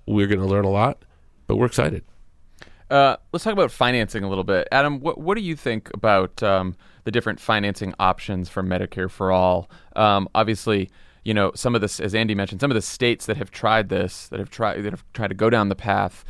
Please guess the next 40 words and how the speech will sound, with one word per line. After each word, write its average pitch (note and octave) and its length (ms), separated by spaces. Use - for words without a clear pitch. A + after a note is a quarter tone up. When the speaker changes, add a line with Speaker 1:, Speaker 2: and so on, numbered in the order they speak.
Speaker 2:
of G2+ 320
Medicare G2 360
for - 140
All F#2 240
or F2+ 100
tried F#2+ 240
to - 60
pass G2+ 300
some G2+ 100
legislation, F#2+ 680
sort A2+ 160
of G2+ 80
have F#2+ 220
run G#2 240
into G2 320
funding G2 400
issues, F#2 580
or A2+ 180
at F#2+ 60
least, G2 380
uh, G2 320
run A#2+ 180
into G2+ 440
opposition B2+ 480
from A2 140
the A2 140
other G2 140
side A2+ 420
over G#2+ 300
funding F#2 340
issues. - 480
Um, A2 300
what C#3+ 320
are - 20
s-, - 240
what C3 160
are C3+ 60
sort B2+ 160
of A2 60
your, G#2 200